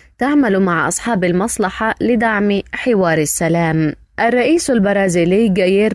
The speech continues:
بولسونارو يطلب من السلطات الانتخابية إلغاء نتائج الاقتراع في بعض آلات التصويت الإلكترونية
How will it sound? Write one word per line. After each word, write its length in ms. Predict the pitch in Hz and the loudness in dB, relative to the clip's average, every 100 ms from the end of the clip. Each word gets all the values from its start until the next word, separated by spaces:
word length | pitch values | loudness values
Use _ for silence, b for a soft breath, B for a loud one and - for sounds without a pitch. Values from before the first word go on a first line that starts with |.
| - | -2
بولسونارو 680 | 196 185 190 202 196 160 151 | -2 0 -2 0 0 0 0
يطلب 460 | 180 - 180 156 | 0 -2 -2 0
من 280 | 165 185 220 | 0 0 0
السلطات 640 | 175 - 165 151 202 208 | -2 -2 -2 0 -2 -2
الانتخابية 840 | 170 160 151 160 160 170 202 208 196 - - | 0 0 -2 -4 -2 0 0 0 -2 -4 -4
إلغاء 400 | 214 269 294 220 | -2 0 0 0
نتائج 500 | 202 240 220 185 190 | 0 0 0 0 0
الاقتراع 720 | 170 - - 202 214 190 196 | -2 -4 -4 -2 0 -2 -2
في 220 | 208 214 | 0 0
بعض 380 | 196 247 185 156 | 0 0 0 -2
آلات 640 | - 226 240 214 233 190 | -2 -2 0 0 0 -2
التصويت 560 | 156 - 180 - 254 - | -4 -4 -6 -2 -2 0
الإلكترونية 960 | 175 - 208 - 170 165 233 220 208 | -2 0 -2 -2 -2 0 2 2 0